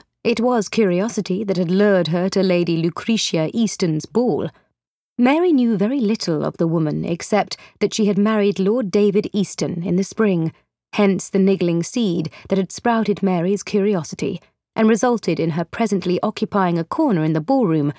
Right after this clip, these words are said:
with her cousin Alicia and two other young ladies. It was the perfect spot for observing the comings and goings, to see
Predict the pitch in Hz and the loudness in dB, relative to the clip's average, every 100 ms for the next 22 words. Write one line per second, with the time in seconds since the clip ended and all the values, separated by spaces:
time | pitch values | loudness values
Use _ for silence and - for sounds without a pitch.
0 | _ - 208 208 - 262 254 262 254 226 | _ 0 0 0 -2 -2 0 -2 -2 0
1 | 202 - 165 131 - _ _ - 202 - | 0 0 -2 -4 -8 _ _ 0 0 2
2 | 240 185 214 170 165 175 165 180 170 165 | 0 2 0 0 -2 0 0 0 0 -2
3 | 165 202 - - _ _ _ _ 226 214 | -4 -10 -12 -16 _ _ _ _ 0 2
4 | 202 - 277 262 175 - - 220 - - | 0 0 -2 -2 -4 -6 -2 0 -2 -6
5 | - 196 165 233 240 175 165 165 - 247 | 0 0 2 0 0 0 0 -2 -2 0
6 | 160 151 - 170 156 220 233 170 165 160 | 0 0 -2 -2 0 0 0 0 -2 -8
7 | - _ _ - 208 - 240 165 190 | -12 _ _ -2 -2 0 -2 -2 -6